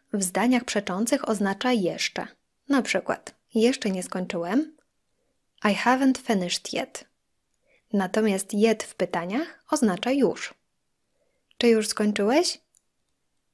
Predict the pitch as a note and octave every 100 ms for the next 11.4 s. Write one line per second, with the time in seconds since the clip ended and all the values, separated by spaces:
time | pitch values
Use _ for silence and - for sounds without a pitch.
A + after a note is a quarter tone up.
0 | _ A3 G#3+ C4 C4+ D4+ A3+ - - E3
1 | F#3+ - - _ _ _ _ _ _ _
2 | _ _ _ _ _ - A#3 F3+ G3 A3
3 | F#3+ G3 G3+ F3+ - F3+ F3 E3+ A3 F#3
4 | F#3 G#3+ C4+ A#3 G3 - C4+ G3 - E3
5 | - - _ _ _ _ _ _ _ _
6 | _ _ _ _ _ _ _ B3 B3+ F#3
7 | E3+ - F3 G#3 A#3+ G#3 - F3+ - D#3+
8 | - - - - _ _ _ _ _ _
9 | _ _ _ - - B3 G3 G#3 C4 B3+
10 | A#3 A3+ G3+ G3+ G3 - F#3 F3+ - D#3
11 | E3 - -